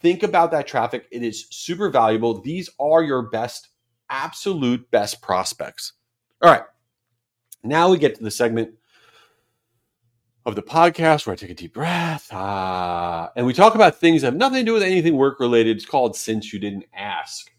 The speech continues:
And Halloween is right here. So I thought I would share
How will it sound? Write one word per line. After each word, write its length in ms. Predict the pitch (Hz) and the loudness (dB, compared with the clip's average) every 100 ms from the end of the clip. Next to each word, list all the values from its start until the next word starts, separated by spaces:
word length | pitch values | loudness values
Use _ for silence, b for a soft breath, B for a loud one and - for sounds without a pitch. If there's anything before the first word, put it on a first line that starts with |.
| _ _ _ _ | _ _ _ _
And 380 | 151 170 165 - _ _ _ 226 | 0 2 0 -4 _ _ _ 0
Halloween 520 | 277 214 151 143 131 | 2 4 2 0 0
is 420 | 113 - - _ _ _ _ | -2 -4 -16 _ _ _ _
right 260 | 104 131 131 | -4 -4 -4
here. 540 | - 127 113 120 165 b b b | -8 -2 -2 -2 -8 b b b
So 260 | - 214 214 | -2 4 4
I 120 | 214 | 4
thought 300 | 202 247 269 | 2 2 4
I 80 | 233 | 4
would 160 | 190 - | 2 0
share 800 | - 143 143 139 139 135 123 | -2 0 2 2 2 0 -4